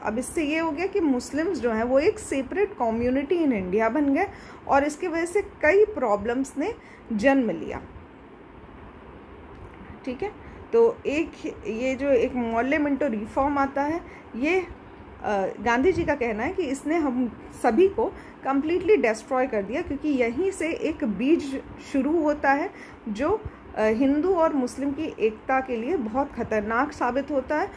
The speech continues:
और आगे जाके ये पूरा partition of पाकिस्तान और इंडिया में convert हो जाता है। So start with the question answers। First question is मॉर्ले मिंटो reform bill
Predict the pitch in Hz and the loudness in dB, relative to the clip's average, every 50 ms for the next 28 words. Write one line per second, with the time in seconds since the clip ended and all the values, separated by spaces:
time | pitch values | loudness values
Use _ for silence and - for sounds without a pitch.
0 | - - - - - 247 240 226 214 208 220 254 233 220 202 196 196 - 269 277 | -14 -16 -8 0 2 4 4 6 4 4 2 0 -2 -2 -4 -4 -4 -6 -6 -2
1 | 240 240 269 - 220 220 220 247 311 - 226 180 180 - 220 214 - 254 247 220 | -2 -2 -2 -2 -2 -2 -2 0 0 0 0 -2 -2 -2 -4 -4 -2 -2 -2 -2
2 | 262 392 - - - - - - - - - 226 214 214 - 269 - - - 269 | -2 -2 -4 -8 -16 -18 -20 -18 -12 -4 0 0 0 0 -2 -4 -4 0 0 0
3 | 294 403 415 - - - - - - - 262 311 - - 220 226 226 220 220 214 | 0 0 -2 -8 -14 -18 -18 -6 -2 0 2 2 0 0 -2 -2 0 2 4 4
4 | 214 247 269 - 240 247 285 285 - 269 233 220 208 196 180 - 185 160 - 156 | 2 2 0 -4 -4 -4 -2 0 0 0 0 2 2 2 0 0 -2 -8 -8 -8
5 | 107 110 - - 113 147 196 - - - - - - 262 226 233 349 339 294 254 | -10 -10 -8 -6 -6 -6 -4 -2 -2 -4 -4 0 2 2 4 4 2 0 -2 -4
6 | 247 311 330 - 262 233 262 - 302 277 277 277 285 285 - 320 370 440 - - | -2 -2 0 0 -2 -2 -2 -2 -2 0 0 0 0 -2 -4 -2 -2 -2 -4 -6
7 | - - - - - - - - - - - - - - - - 285 311 349 - | -10 -14 -16 -18 -18 -18 -18 -18 -18 -18 -20 -18 -18 -4 2 4 4 4 4 2
8 | - - 339 339 339 392 370 320 302 330 392 381 320 262 240 240 240 254 269 302 | -2 -4 -4 -4 -2 -2 0 0 0 0 2 2 2 4 4 4 4 4 4 4
9 | 302 302 294 269 254 311 311 226 220 226 - - 277 277 277 269 226 220 247 277 | 4 4 2 0 0 -2 -2 -4 -4 -6 -2 0 2 2 2 4 4 4 4 4
10 | 339 | 2